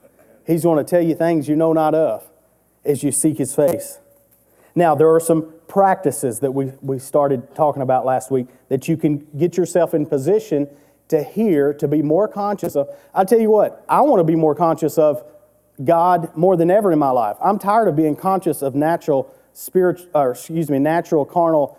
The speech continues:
things all the time. Right? It's just,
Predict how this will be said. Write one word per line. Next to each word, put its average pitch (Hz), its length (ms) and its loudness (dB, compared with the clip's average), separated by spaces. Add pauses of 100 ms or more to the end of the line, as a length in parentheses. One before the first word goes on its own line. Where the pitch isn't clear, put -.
(160)
things 151 400 0 (100)
all 151 280 2
the 131 80 -6
time. 117 360 -8 (1080)
Right? 151 400 2
It's 156 180 -6
just, 156 180 -2